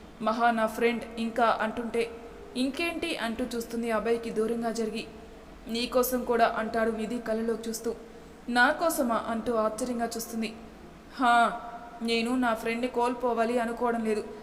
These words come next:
నా ఫాదర్ వలన నా నిధి బెస్ట్ ఫ్రెండ్ ప్రమాదంలో పడితే నువ్వు నాకు దూరం అవుతావేమో అన్న భయం." అభయ్ని చూస్తూ ఉంటుంది. "నాకు నిన్ను దూరం చేసుకోవాలని లేదు నిధి" అంటూ నిధిని చూస్తూ ఉంటాడు. అభయ్ చెప్పింది విని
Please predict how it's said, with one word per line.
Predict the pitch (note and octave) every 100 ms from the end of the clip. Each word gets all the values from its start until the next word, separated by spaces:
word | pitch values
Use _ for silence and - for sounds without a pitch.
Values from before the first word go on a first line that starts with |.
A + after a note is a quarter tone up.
| - -
నా | A3+
ఫాదర్ | A#3 A3+ A3+ A#3+
వలన | A#3 A3 A3
నా | A3
నిధి | G#3+ A3 A#3
బెస్ట్ | G#3+ A3+ -
ఫ్రెండ్ | A#3+ A#3 A3
ప్రమాదంలో | A3+ A#3+ A#3 A#3
పడితే | A#3 A3 - B3+ - - - B3
నువ్వు | A#3+
నాకు | A#3 A3 G#3+
దూరం | A#3 C4
అవుతావేమో | B3 A#3 A#3+ A3+ A3+
అన్న | A3 A3
భయం." | A3 A3+ B3 - - - - - - - - - - - -
అభయ్ని | A#3+ D4 D#4+ E4+ A#3+
చూస్తూ | A#3+ - A#3+
ఉంటుంది. | A3 A3+ A3+ - - - - -
"నాకు | A#3+ A#3
నిన్ను | A#3 A3+ A3
దూరం | A#3 C4+ A#3+
చేసుకోవాలని | A#3 A#3 B3 A#3 A3+
లేదు | A3 A#3 A#3+
నిధి" | A3+ A3+ -
అంటూ | A3 A#3
నిధిని | A3 G#3 A#3+ A#3 A#3
చూస్తూ | A3+ -
ఉంటాడు. | A3+ A3 A3+ A3 - - - - -
అభయ్ | C#4 F#4+ G4 C#4
చెప్పింది | - A#3+
విని | A3+ A#3 A#3